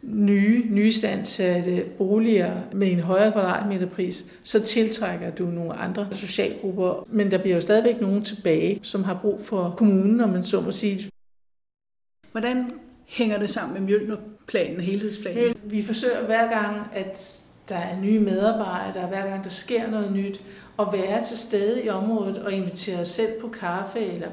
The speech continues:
Speaker 1: blive inviteret på kaffe, eller et besøg, en rundvisning, en rundgang, for at se,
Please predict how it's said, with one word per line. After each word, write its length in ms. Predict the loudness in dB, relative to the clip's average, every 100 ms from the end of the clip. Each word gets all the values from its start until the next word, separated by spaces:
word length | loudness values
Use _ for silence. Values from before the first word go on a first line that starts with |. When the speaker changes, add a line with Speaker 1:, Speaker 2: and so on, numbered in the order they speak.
| -10
Speaker 1:
blive 260 | -4 -4 -2
inviteret 400 | -4 -4 -4 -6
på 60 |
kaffe, 580 | -10 -6 -4 -4 -4 -4
eller 420 | -4 -6 -4 -6 -8 -14 -20 -20 -20 -20 _ -8
et 160 | -6
besøg, 500 | -2 0 0 0 -2
en 180 | -4 -4
rundvisning, 840 | 0 2 2 2 -2 -4 -4 -4 -4
en 160 | -6
rundgang, 600 | -4 -4 -2 -2 -4 -6
for 80 | -2
at 80 | 0
se, 400 | 0 0 -4